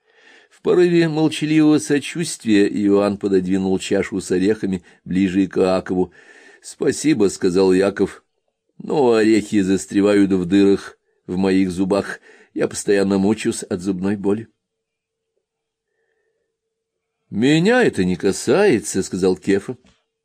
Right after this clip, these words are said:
В течение последних суток он повторял эти слова, снова и снова обращаясь в основном к Марку.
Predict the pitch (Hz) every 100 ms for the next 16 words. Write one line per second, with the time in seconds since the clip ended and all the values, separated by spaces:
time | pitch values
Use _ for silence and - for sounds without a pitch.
0 | _ _ _ - 95 - 95 92 92 90
1 | - 135 131 143 143 - 147 151 - 139
2 | 135 120 - 117 131 131 127 127 - 127
3 | 113 104 - - - - 120 110 95 90
4 | - 104 139 165 117 - - 95 92 92
5 | 90 - 127 139 143 - - 104 110 113
6 | 117 - 104 92 -